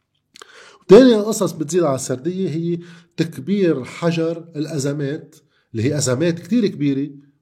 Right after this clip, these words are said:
ولكن ما لها علاقة بالموضوع. أولًا وتيذكر كوفيد إنه هيدي أثرها كان كتير كبير، مشان هيك تدخل صندوق النقد وعطينا اس دي ار لكل الكرة الأرضية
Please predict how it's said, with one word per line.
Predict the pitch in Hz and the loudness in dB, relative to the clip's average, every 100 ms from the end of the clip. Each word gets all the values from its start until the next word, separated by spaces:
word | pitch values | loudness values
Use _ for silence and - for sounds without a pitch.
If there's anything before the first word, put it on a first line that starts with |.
| - | -6
ولكن | 131 147 156 | 0 0 0
ما | 151 | -2
لها | 170 156 | 0 0
علاقة | 143 165 | 0 0
بالموضوع. | 160 170 175 165 110 87 - _ _ _ _ - | -2 -4 -4 -4 -4 -8 -20 _ _ _ _ 6
أولًا | 214 208 170 135 123 - - _ 131 | 8 8 6 4 -2 -10 -20 _ -4
وتيذكر | 131 151 196 - 160 151 | 2 6 6 6 -2 -2
كوفيد | 180 170 127 123 - - _ _ _ _ _ | 2 2 2 -4 -8 -20 _ _ _ _ _
إنه | 107 107 | -16 -8
هيدي | 113 131 113 107 98 92 101 - - | -4 -4 -4 -6 -8 -12 -18 -20 -18
أثرها | 123 135 127 | -8 -4 -4
كان | 110 127 123 110 | -6 -8 -10 -10
كتير | - 139 123 | -6 -4 -4
كبير، | 117 131 110 | -6 -6 -6
مشان | - 120 | -8 -10
هيك | 127 | -12
تدخل | 107 135 139 123 - | -12 -12 -10 -10 -10
صندوق | 113 117 123 | -8 -8 -8
النقد | 123 139 127 | -8 -8 -8
وعطينا | 107 104 135 123 117 | -8 -10 -10 -10 -12
اس | 117 | -14
دي | 120 123 | -10 -8
ار | 123 | -8
لكل | 107 107 139 | -8 -6 -6
الكرة | 117 127 | -6 -8
الأرضية | 120 113 120 117 101 | -10 -10 -10 -10 -10